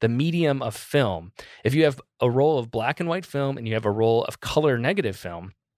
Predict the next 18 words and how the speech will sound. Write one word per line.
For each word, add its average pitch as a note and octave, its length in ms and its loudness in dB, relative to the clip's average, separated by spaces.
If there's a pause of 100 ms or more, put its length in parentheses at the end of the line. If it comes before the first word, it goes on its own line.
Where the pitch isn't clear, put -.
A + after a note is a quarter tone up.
(240)
and A#2+ 100 4
you A#2 60 4
take D3 180 4
a - 40 0
picture C3+ 260 -2
of G#2+ 60 -4
the G2+ 60 -6
same C#3+ 320 -2
scene, A#2+ 380 -6
one B2+ 200 -2
with C#3+ 180 -4
black B2 260 2
and D3 140 -6
white G2+ 320 -4 (260)
and A2+ 100 2
one A2+ 140 4
with A#2+ 160 2
color, B2+ 400 2